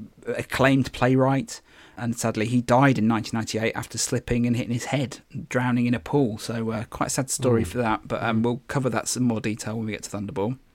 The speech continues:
Speaker 1: And then Alan Hume, who is a cinematographer, again, and Hume's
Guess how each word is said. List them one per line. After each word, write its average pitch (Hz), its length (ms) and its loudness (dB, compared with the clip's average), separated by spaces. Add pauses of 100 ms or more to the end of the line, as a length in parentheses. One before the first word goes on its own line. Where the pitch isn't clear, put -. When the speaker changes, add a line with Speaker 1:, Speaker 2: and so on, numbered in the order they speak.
(140)
Speaker 1:
And 147 140 6
then 143 180 4
Alan 160 280 6
Hume, 127 680 6 (360)
who 127 300 4
is 117 180 0
a - 20 2
cinematographer, 117 880 2 (540)
again, 110 640 2
and 117 320 2
Hume's 127 460 6